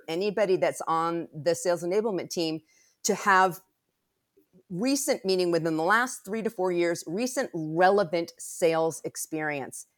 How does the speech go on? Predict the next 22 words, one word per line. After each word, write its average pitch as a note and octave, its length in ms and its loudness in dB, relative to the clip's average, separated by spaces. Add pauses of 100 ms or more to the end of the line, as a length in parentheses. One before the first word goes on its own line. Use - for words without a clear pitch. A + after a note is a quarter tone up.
(120)
It's F3 160 2
a F3 80 6
really B3+ 680 -2 (720)
difficult A3 760 2
thing G3+ 200 2
to F3 100 -4
try F3+ 300 4
to F3 280 2
<laughs> - 40 -4
earn G#3 280 0
credibility F3 1040 2 (340)
with E3+ 420 2
sellers G3 440 2
and E3+ 120 -4
sales E3+ 500 0
leaders F#3 680 2
if F#3 160 -2
you've G3 240 -2
never F#3 540 4 (200)
been F#3 180 -2
out G3+ 280 -2
there - 260 -2